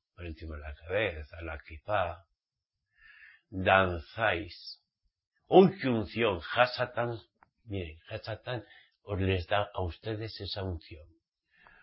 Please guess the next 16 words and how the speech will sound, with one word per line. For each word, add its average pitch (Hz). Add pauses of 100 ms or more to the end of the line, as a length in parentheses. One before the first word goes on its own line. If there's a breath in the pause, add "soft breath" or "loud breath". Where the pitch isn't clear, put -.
(140 soft breath)
Como 107
Hasatán 120
les 87
da 107
la 98
unción 98 (160)
a -
los 90
cristianos. - (1600)
La -
gente 85
se -
cae. 78 (960)
¿Eh? 127 (240 soft breath)
¡Qué 143
unción! 107